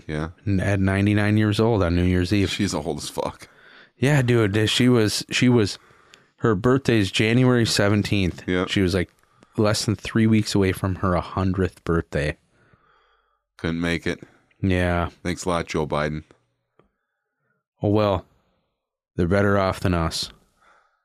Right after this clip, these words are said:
Speaker 1: Nah, I love life.
Speaker 2: Eh, it's good sometimes.
Speaker 1: It's
Speaker 2: Okay.
Speaker 1: short. Enjoy it.
Speaker 2: Life is short. Enjoy it. In the words of Two Turn Tony,
Speaker 1: <laughs>
Speaker 2: go as fucking crazy as you can.
Speaker 1: Yep.
Speaker 2: Because you're only gonna live once.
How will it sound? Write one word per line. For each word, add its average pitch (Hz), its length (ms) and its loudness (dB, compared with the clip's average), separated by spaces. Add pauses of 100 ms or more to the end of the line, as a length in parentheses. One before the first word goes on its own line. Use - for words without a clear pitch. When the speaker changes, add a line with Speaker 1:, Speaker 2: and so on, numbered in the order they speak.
(220)
Speaker 1:
Nah, 131 360 -6 (220)
I - 80 -8
love 87 240 -4
life. 71 400 -6
Speaker 2:
Eh, 120 960 0
it's - 140 -20
good - 220 -10
sometimes. - 480 -10 (460)
Speaker 1:
It's 113 140 -4
Speaker 2:
Okay. 131 80 0
Speaker 1:
short. 85 380 -2 (280)
Enjoy 87 400 -2
it. - 240 -6
Speaker 2:
Life 120 260 2
is 120 80 2
short. 123 260 2
Enjoy 117 320 2
it. 113 160 0
In 117 100 2
the 110 80 4
words 113 280 2
of 101 100 -4
Two 127 180 2
Turn 113 300 0
Tony, 127 500 2 (180)
Speaker 1:
<laughs> - 1080 -8
Speaker 2:
go 110 100 4
as 104 120 0
fucking 113 320 0
crazy 113 420 2
as 101 80 0
you 101 80 0
can. 85 300 -2 (200)
Speaker 1:
Yep. 110 260 2 (180)
Speaker 2:
Because 95 500 0
you're 98 120 0
only 98 180 2
gonna 92 180 0
live 82 180 -2
once. 73 360 -6